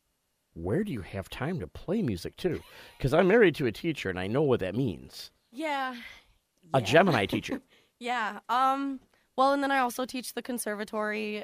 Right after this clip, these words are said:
Speaker 2: uh, and kinder music four days a week as well, so.
Speaker 1: You don't have kids, do you?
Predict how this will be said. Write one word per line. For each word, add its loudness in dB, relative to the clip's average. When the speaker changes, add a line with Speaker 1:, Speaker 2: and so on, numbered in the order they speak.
Speaker 2:
uh, -2
and -6
kinder -8
music -8
four -6
days -8
a -10
week -10
as -12
well, -4
so. -10
Speaker 1:
You -2
don't -2
have -2
kids, -8
do -10
you? -10